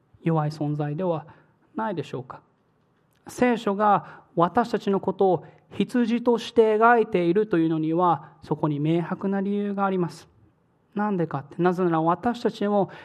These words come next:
羊と同じように弱く、愚かな存在だからです。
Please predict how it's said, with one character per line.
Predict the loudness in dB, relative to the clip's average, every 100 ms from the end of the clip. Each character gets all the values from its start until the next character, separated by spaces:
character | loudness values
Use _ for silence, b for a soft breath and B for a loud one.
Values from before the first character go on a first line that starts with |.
| B
羊 | -10 -2 -2 0
と | 0 0
同 | 0 -2 -4
じ | -4
よ | -2 0
う |
に | 2 0
弱 | 2 2 2
く、 | 0 0 0 B B -2
愚 | 0 0
か | -2 -2
な | 0 -2 -2 -14
存 | -4 0 0 0
在 | 0 -2 -6 B -8
だ | -6
か | -4 -4
ら | -4
で | -10
す。 | -16